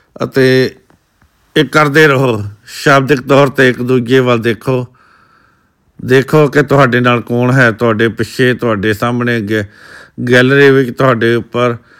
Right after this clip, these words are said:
ਆਲੇ ਦੁਆਲੇ ਦੇਖੋ ਅਤੇ ਧੰਨਵਾਦ ਕਰੋ। ਹਰ ਇੱਕ ਲਈ ਧੰਨਵਾਦ ਕਰੋ ਅਤੇ ਇਸ ਵਿੱਚ ਖੁਸ਼ੀ ਮਨਾਓ। ਯਿਸੂ ਮਸੀਹ ਦੇ ਚਰਚ ਦੀ ਵਿਭਿੰਨਤਾ,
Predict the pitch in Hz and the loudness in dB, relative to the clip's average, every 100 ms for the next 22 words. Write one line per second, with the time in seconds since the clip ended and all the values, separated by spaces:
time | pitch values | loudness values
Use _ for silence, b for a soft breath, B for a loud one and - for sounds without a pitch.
0 | b b - 120 127 123 123 120 117 113 | b b -4 2 2 4 2 2 0 -2
1 | - 127 113 120 117 104 120 113 117 120 | -2 -2 -2 0 -2 -2 -4 -4 0 0
2 | 117 107 123 120 107 - b b b - | 0 -2 -2 0 -2 -8 b b b -2
3 | 127 147 139 123 117 110 120 113 107 107 | 2 2 0 0 -2 -2 -4 -4 -2 -4
4 | 107 101 117 120 110 110 117 117 127 117 | -4 -4 -2 -2 -2 -2 -2 -2 -4 -4
5 | 107 117 104 127 - 135 117 101 101 90 | -4 -8 -8 -8 -6 -6 -4 -4 -6 -8
6 | _ b b b b b b _ _ _ | _ b b b b b b _ _ _
7 | _ _ _ _ _ - 127 127 127 143 | _ _ _ _ _ -12 -4 -2 0 0
8 | 135 120 139 139 143 143 143 _ _ _ | -2 0 2 4 4 0 -4 _ _ _
9 | _ _ _ - 123 107 - 139 131 139 | _ _ _ -6 -2 -2 2 0 2 0
10 | 131 123 120 120 127 120 110 117 120 | 2 2 2 0 -2 -2 -2 0 -2